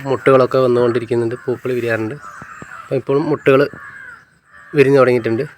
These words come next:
അപ്പം ഇതിൻ്റെ പുതിയ തൈകൾ നമുക്ക്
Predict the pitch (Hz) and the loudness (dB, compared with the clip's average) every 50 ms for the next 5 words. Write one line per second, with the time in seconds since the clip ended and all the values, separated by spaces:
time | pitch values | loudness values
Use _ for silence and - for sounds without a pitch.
0 | _ _ _ _ _ _ _ _ - - - 143 139 - - _ _ - 151 135 | _ _ _ _ _ _ _ _ -14 -8 -6 -6 -6 -6 -8 _ _ -4 -2 0
1 | 156 156 160 175 180 - - - - _ - - - _ _ _ _ _ _ - | 2 2 2 2 2 2 0 -6 -18 _ -20 -20 -20 _ _ _ _ _ _ -20
2 | - - - _ - 143 131 156 160 - 151 147 143 139 127 143 156 - - - | -20 -20 -12 _ -2 0 2 2 4 6 8 8 8 8 6 4 2 0 -4 -10
3 | - - - - 135 127 123 113 - | -18 -14 -2 0 2 2 2 4 2